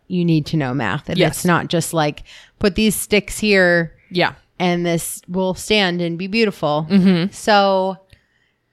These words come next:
Speaker 1: it's just, it's just interesting to think about, 'cause when you think of how, like, technical all of these architectural things are nowadays, that it's
Speaker 2: Yeah.
Speaker 1: like, you know, you, you move your autocad drawing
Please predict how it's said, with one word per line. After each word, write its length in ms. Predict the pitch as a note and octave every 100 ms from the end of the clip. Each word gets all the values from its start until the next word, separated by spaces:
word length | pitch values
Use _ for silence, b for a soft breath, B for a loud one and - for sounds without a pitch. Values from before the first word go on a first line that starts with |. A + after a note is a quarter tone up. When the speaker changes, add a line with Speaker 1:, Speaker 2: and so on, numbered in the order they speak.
| _
Speaker 1:
it's 120 | A3
just, 260 | - C4+ - _ _ -
it's 120 | F#3
just 200 | A#3+ -
interesting 440 | A3 G#3 G3 F#3+
to 100 | F3
think 160 | E3+ E3+
about, 220 | D#3 C#3+
'cause 180 | F3+ E3
when 140 | F3 E3+
you 100 | E3
think 220 | F3+ E3+
of 140 | E3
how, 320 | - E3+ D3+ C#3
like, 180 | D3+ D3+
technical 480 | - E3+ F3 - D#3
all 400 | D3+ - D#3+ D#3+
of 80 |
these 260 | D3+ D#3 D#3
architectural 580 | - D#3+ E3 E3 - D3
things 260 | D#3+ D#3 D#3
are 120 | D3+
nowadays, 500 | D3 D3+ C#3 C#3 D3
that 100 | D#3
it's 120 | -
Speaker 2:
Yeah. 200 | G3 E3+
Speaker 1:
like, 100 | D#3 B B B -
you 140 | F#3+
know, 160 | F3 D#3
you, 280 | D#3 D3+ - _
you 140 | D#3+ E3+
move 280 | F3 F3 D#3
your 320 | D#3 D3 - -
autocad 640 | F3 E3 E3+ E3 C#3+ D3+
drawing 680 | E3 D#3 D3+ D3+ D3+ D3+ D3+